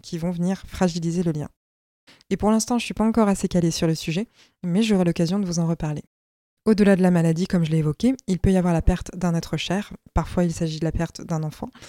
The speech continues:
qui est une épreuve très douloureuse, où certains couples ne parviennent pas à traverser leur deuil en étant ensemble sous forme d'équipe. Ils se croisent dans leur souffrance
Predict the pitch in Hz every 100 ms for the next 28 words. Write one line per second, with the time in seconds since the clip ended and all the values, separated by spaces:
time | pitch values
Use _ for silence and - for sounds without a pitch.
0 | - - - 202 190 180 - 220 - 196
1 | 175 156 147 180 208 - - _ 233 -
2 | 214 175 160 214 214 - - 185 190 202
3 | 180 175 202 214 185 - - 180 175 -
4 | 165 160 165 214 - 170 165 - 175 185
5 | 180 - 190 214 175 - - 202 - 196
6 | 185 180 - - - - - - _ -
7 | - - 220 220 175 - 170 185 190 -
8 | - - 170 220